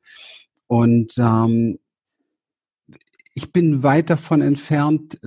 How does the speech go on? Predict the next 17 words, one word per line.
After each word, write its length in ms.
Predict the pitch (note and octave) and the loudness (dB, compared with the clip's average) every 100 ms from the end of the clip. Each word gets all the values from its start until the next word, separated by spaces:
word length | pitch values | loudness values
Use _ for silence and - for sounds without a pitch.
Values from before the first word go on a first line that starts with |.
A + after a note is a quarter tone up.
| - | -20
zu 200 | - B2+ | -12 -4
glauben, 640 | B2+ B2 C#3 D3 D3+ D3 | 0 2 2 2 0 0
dass 320 | C#3 B2+ - | 0 -2 -4
wir 100 | B2 | -2
hier 320 | A#2 B2+ D3 | -2 0 -2
auf 140 | B2 C#3 | -2 -6
diesem 280 | C3+ B2 A#2+ | -4 -2 -4
Planeten 560 | - A#2 A2+ C3+ C#3 | -2 0 2 0 0
sind, 440 | A2+ B2+ B2+ B2 - | 0 0 0 0 -4
um 320 | C3+ A#2+ A#2 | -2 0 0
in 240 | A#2+ A2+ | -2 -2
Friede, 360 | G#2+ - D#3+ D#3 | -4 -2 0 0
Freude 380 | - C3+ C3 B2 | -2 0 0 -2
und 140 | A#2+ | -4
Eierkuchen 840 | - B2+ C3+ - - A#2+ B2+ A#2+ A#2+ | -2 0 0 -2 -8 -4 0 0 0
alles 360 | A#2 C#3 C3 | 0 0 0
nur, 480 | B2+ B2 A#2+ A#2 A#2 | 0 0 0 0 -4